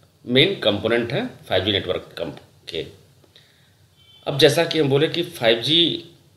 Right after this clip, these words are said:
का architecture हम दो तरह से देख सकते हैं, एक, अ, reference point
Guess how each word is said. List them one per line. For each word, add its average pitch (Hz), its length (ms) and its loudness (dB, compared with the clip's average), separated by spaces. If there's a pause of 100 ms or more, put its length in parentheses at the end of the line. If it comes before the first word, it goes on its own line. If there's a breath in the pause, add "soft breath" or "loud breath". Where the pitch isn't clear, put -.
(600)
का 123 100 2
architecture 123 420 0
हम 143 140 0
दो 127 180 0
तरह 120 180 4
से 247 300 -4 (180)
देख 90 200 -4
सकते - 320 -10
हैं, 78 260 -12 (340)
एक, 101 260 -6
अ, 107 680 2
reference 104 420 0
point 147 400 -2